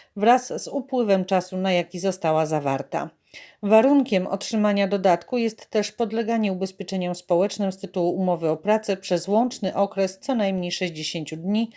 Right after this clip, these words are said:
w dwa tysiące dwudziestym roku.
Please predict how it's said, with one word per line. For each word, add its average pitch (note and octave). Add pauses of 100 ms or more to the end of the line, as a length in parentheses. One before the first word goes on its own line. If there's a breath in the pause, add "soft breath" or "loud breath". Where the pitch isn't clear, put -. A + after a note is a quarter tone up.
(360 loud breath)
w F#3
dwa G#3
tysiące G3
dwudziestym F3+
roku. C3